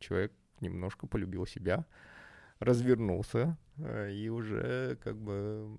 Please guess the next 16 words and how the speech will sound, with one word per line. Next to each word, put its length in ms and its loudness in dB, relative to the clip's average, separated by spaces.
спокойно 480 -4
относится 380 -10
к 80 -20
своим 320 -6
фотографиям. 640 -8
Но 200 4
очень 320 -4
многие 240 -2
люди 280 -2
не 220 -2
любят, 380 -4
как 220 -14
они 100 -6
выходят 340 -8
на 60 -8
фотографии. 500 -12